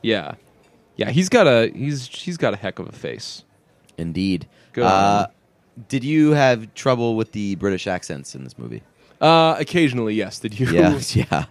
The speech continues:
Speaker 1: Yeah.
Speaker 2: Like the last line of the movie, uh, when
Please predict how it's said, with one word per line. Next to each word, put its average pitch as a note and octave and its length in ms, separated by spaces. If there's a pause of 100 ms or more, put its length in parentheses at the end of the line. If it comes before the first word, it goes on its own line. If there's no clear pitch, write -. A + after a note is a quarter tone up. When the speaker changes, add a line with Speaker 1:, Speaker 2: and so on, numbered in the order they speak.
(160)
Speaker 1:
Yeah. C3+ 180
Speaker 2:
Like B2+ 160
the C3 120
last A2+ 360
line A2+ 180
of G#2 60
the G2 80
movie, D#2 580
uh, D2 400 (140)
when E2 480